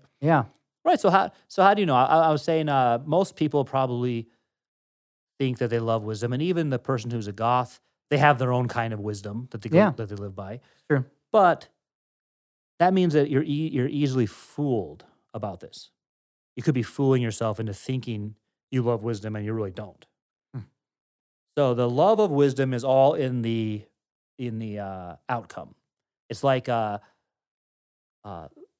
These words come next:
Speaker 2: what persons do speaks louder than what they say, right?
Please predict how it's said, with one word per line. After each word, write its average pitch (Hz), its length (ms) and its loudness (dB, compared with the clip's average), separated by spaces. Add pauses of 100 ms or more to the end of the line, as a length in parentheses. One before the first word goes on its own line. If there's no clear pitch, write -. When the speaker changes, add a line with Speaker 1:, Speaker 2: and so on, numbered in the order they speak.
(140)
Speaker 2:
what 156 260 2
persons 120 380 0
do 120 640 0
speaks - 360 -8
louder 123 220 2
than 113 80 -2
what 110 120 -4
they 107 80 -12
say, 95 460 -14 (480)
right? 101 240 -14